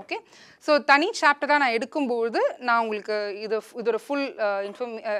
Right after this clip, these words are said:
uh, conceptual understanding நான் சொல்றேன். So இப்போதைக்கு நம்ம figure, figurative ரிலேட்டடா பார்த்துக்கலாம். நெக்ஸ்ட்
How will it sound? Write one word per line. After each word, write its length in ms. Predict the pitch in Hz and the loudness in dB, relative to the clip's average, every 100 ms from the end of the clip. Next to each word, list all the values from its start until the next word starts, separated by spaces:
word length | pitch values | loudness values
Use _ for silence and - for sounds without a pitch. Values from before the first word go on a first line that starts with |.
| 202 | -4
uh, 260 | 185 160 202 233 | -8 -12 -4 2
conceptual 540 | 254 262 254 - 262 202 | 2 0 -8 -4 -2 -2
understanding 480 | 196 - 214 214 220 | -6 -8 -8 -8 -10
நான் 120 | 196 185 | -12 -12
சொல்றேன். 260 | 180 180 - - - - | -14 -16 -20 -20 -16 -4
So 60 | 262 | -2
இப்போதைக்கு 380 | 220 247 247 381 | 0 -2 -2 -2
நம்ம 140 | 330 220 254 | -2 -2 -2
figure, 300 | 208 269 269 - | 4 6 4 2
figurative 440 | 254 262 311 254 226 | -2 0 0 0 -4
ரிலேட்டடா 320 | 214 202 208 - 220 | -4 -2 -2 2 2
பார்த்துக்கலாம். 380 | 196 185 180 _ _ 247 | 0 -8 -14 _ _ 0
நெக்ஸ்ட் 360 | 320 330 - | 0 0 -6